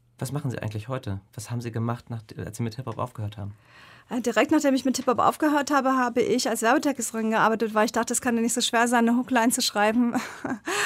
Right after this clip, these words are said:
Speaker 2: <laughs> und, äh, Werbetext zu machen. Äh, das fand ich aber total langweilig dann nach dem,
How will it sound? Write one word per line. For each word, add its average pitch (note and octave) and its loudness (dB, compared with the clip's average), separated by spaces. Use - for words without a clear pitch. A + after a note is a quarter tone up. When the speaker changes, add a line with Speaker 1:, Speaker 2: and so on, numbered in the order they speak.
Speaker 2:
<laughs> - -6
und, G#3+ -2
äh, F#3 2
Werbetext G#3 4
zu A3+ 0
machen. A#3 2
Äh, G3 -2
das G3 -4
fand G#3 0
ich A3+ -2
aber G3+ 0
total G3+ -4
langweilig G3+ -2
dann F#3+ -4
nach F#3 -2
dem, A3 -8